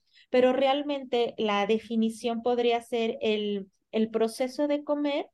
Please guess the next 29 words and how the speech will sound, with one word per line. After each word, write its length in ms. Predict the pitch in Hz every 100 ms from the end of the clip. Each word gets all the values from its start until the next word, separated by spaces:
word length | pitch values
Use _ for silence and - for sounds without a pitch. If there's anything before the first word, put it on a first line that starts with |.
| _ _ _
en 200 | 226 220
base 340 | 226 226 226 247
no 160 | 233
solo 520 | 233 240 233 240 262 -
al, 680 | 208 202 208 202 196 190 190 _ _ -
a 140 | 202
la 140 | 202
nutrición, 800 | 202 202 202 208 202 - 202 190
¿no? 180 | 190 247 - - _
Que 100 | 277
la 180 | 277 277
verdad 400 | 277 294 311 359 - _ _
es 180 | 269 254
difícil 460 | 311 311 294 320 302
porque 320 | 254 - -
realmente 520 | 220 247 277 320 320 403
cuando 280 | 247 202
te 100 | 196
sientas 360 | 202 220 214 247
a 60 | 254
comer, 300 | 190 196 196
pues 120 | 214
no 140 | 208 208
dices, 300 | 220 160 -
"Ay", 300 | 247 240 226 -
este, 520 | - 226 - 208 202 -
digo, 180 | 320 247
igual 320 | 240 285 311
la, 240 | 349 359